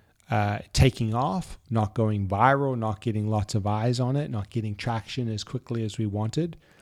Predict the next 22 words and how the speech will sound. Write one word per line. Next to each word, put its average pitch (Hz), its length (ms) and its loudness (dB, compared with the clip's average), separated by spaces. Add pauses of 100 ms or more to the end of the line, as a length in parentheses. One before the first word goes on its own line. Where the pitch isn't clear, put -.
(440)
uh, 110 320 0
it's, - 460 -4
the 120 240 0
chances 120 560 2
are 110 240 4
is 113 100 0
because 110 320 0
we've 104 220 0
lost 120 400 2
touch - 420 0
of 104 440 0 (580)
this 107 460 2 (420)
realization 113 680 4
that 120 120 -2
we 113 120 -2
need 107 300 2
to 117 200 4
really 107 580 2 (360)
be 107 160 0
able 107 220 2
to 104 520 2 (580)
reach 131 800 0